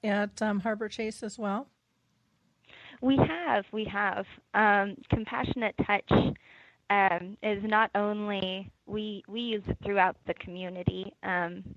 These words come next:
Speaker 2: none of these, I think, are exactly, they're, they're geared towards, of course, you know, memory care and dementia, but, um, I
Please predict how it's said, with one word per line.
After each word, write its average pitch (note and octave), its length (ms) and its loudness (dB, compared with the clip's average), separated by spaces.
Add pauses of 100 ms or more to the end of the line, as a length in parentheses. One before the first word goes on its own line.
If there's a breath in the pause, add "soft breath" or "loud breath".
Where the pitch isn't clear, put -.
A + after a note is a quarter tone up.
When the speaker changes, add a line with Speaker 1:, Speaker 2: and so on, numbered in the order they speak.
Speaker 2:
none G#3 300 2
of F3+ 220 -2
these, F#3+ 240 -4 (180)
I F#3 60 0
think, F3+ 320 -4
are E3+ 180 0
exactly, F#3 760 -2 (460 loud breath)
they're, G#3+ 160 8
they're G3+ 220 6
geared A#3 440 2
towards, F#3 300 0
of E3 80 -12
course, F3+ 300 0
you F#3+ 120 -6
know, E3 160 -2
memory F3+ 360 -8
care F#3 260 0
and F3+ 140 -6
dementia, F3+ 680 -4 (220)
but, F3 240 -2 (180)
um, F3 300 -8
I - 60 -8